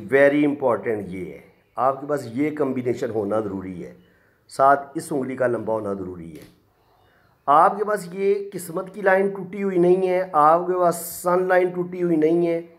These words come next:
आपके पास मज़ीद ये, अ, सन लाइन के साथ सपोर्टिंग सन लाइन भी मौजूद हैं और यहाँ पर आपका कोई स्टार मौजूद है, यहाँ पे स्टार मौजूद है और यहाँ पे भी एक ट्रायंगल बन रहा है और फिर ये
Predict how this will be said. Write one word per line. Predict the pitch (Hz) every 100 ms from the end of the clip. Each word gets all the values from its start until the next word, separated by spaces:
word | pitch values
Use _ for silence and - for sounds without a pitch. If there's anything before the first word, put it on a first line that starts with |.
| _ _ _
आपके | 139 151 180
पास | 180 156 143
मज़ीद | 131 120 175 190
ये, | 185 180 180 175 175 - - _ _ _ -
अ, | 139
सन | 135 180 180
लाइन | 175 165 165
के | 170 175
साथ | 180 165
सपोर्टिंग | 165 - 202 202 214 202
सन | 202 190
लाइन | 180 170 170
भी | 160 175
मौजूद | 156 120 151 160
हैं | 147 143 - - _ _ _ _ _
और | 160
यहाँ | 147 160 170 175
पर | 175
आपका | 165 170 180
कोई | 170 165
स्टार | 156 - 160 151
मौजूद | 156 151 139 139
है, | 139 135 135 - 123
यहाँ | 117 131 151
पे | 156 170
स्टार | - - 135 131
मौजूद | 135 127 117 131 120
है | 113 117 - _ _ _ _ _ _ _ _ _ _
और | 139
यहाँ | 127 147 170
पे | 175
भी | 180 175
एक | 175
ट्रायंगल | 170 151 147 147 147
बन | 139 131
रहा | 127 135
है | 143
और | 156 196 180
फिर | 202
ये | 196 180 190